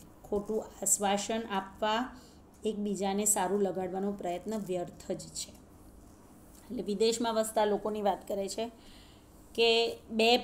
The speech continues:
એક કે બે પેઢી, પેઢી એટલે કેવી રીતે સમજવું કે for example કે તમારા, આજે તમે છો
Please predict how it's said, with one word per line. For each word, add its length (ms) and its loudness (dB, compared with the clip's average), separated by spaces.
એક 320 4
કે 100 8
બે 240 6
પેઢી, 360 2
પેઢી 340 2
એટલે 280 2
કેવી 180 0
રીતે 200 2
સમજવું 600 0
કે 280 4
for 440 6
example 560 2
કે 240 0
તમારા, 720 2
આજે 220 0
તમે 360 2
છો 260 -4